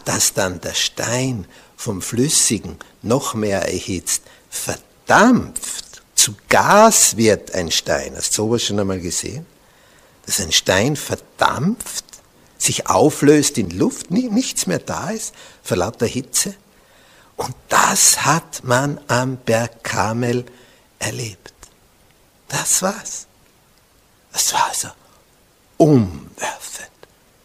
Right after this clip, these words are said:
Im wahrsten Sinn des Wortes. <laughs> Denn als der, der Blitz von oben kam, das Feuer vom Himmel,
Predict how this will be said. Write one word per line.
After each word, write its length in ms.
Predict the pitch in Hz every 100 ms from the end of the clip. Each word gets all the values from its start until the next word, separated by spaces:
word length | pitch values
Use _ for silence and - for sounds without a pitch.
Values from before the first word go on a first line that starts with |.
| _ _ _ _
Im 140 | 117 82
wahrsten 400 | 80 73 - 107
Sinn 240 | - 107
des 160 | 104 -
Wortes. 440 | 107 107 - - - - - - -
<laughs> 460 | - _ _ _ -
Denn 200 | - 143
als 180 | 156 -
der, 200 | 123 - - - - _ _ _ -
der 100 | 110
Blitz 380 | 131 - - -
von 180 | 143 127
oben 260 | 151 139
kam, 380 | 104 165 185 - - -
das 160 | 120 -
Feuer 300 | 113 104 87
vom 200 | 98 82
Himmel, 220 | 92